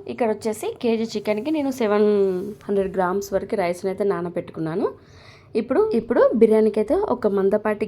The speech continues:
గిన్నెని అయితే పెట్టుకోవాలి. ఇక్కడ టూ to త్రీ టేబుల్ స్పూన్ వరకు ఆయిల్ కూడా వేసుకొని ఆయిల్ బాగా హీట్ అయిన తర్వాత పచ్చిమిర్చి, ఉల్లిపాయ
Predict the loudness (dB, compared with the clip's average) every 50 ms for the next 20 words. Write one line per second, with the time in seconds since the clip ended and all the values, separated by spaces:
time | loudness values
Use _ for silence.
0 | -4 -2 0 2 2 2 0 0 -2 -4 -6 -8 -8 -8 -6 -4 -4 -4 -4 -2
1 | 0 0 0 0 2 0 0 0 -2 -4 -4 -2 -2 -2 -4 -2 0 0 0 2
2 | 2 0 0 -2 -4 -10 -14 -8 -4 -2 0 0 -2 -2 -2 -4 -4 -2 -2 -2
3 | -2 -2 0 0 0 0 0 -2 -6 -8 -8 -6 -4 -4 -4 -4 -6 -12 -20 -20
4 | -20 -20 -20 -20 -20 -20 -20 -16 -4 0 2 4 4 2 2 -2 -2 0 0 0
5 | 0 -2 -2 0 2 2 2 2 0 -2 -4 -4 -4 -2 0 0 0 -2 -4 -12
6 | -20 -20 -20 -20 -8 -4 -4 -4 -2 -2 0 0 0 0 0 -2 -2 0 2 2
7 | 2 2 2